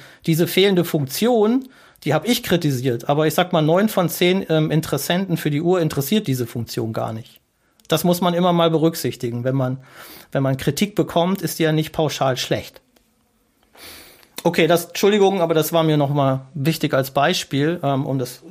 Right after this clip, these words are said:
zu verdeutlichen. Ähm, drei Punkte, auf die man achten sollte. Ja. Ähm, Punkt eins, ähm, ist, kooperiere wirklich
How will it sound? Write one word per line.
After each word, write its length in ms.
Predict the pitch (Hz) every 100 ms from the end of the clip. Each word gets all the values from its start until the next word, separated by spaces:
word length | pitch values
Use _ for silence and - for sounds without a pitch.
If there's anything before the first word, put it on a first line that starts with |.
| -
zu 140 | 156
verdeutlichen. 800 | 147 135 147 160 - 117 127 123 - - - - -
Ähm, 240 | 165 165 175
drei 240 | - 208
Punkte, 320 | 220 262 262
auf 100 | 180
die 100 | 175
man 120 | 180
achten 300 | 175 202 -
sollte. 380 | 170 143 143 208 262 -
Ja. 340 | 151 147 113 - _ _ _ _ _ - -
Ähm, 320 | 160 160 165
Punkt 220 | 160 190 175
eins, 520 | 160 202 226 - -
ähm, 220 | 190 185 190
ist, 360 | 196 190 - 175 165 156
kooperiere 640 | 208 208 208 180 214 202
wirklich 400 | 185 208 208 -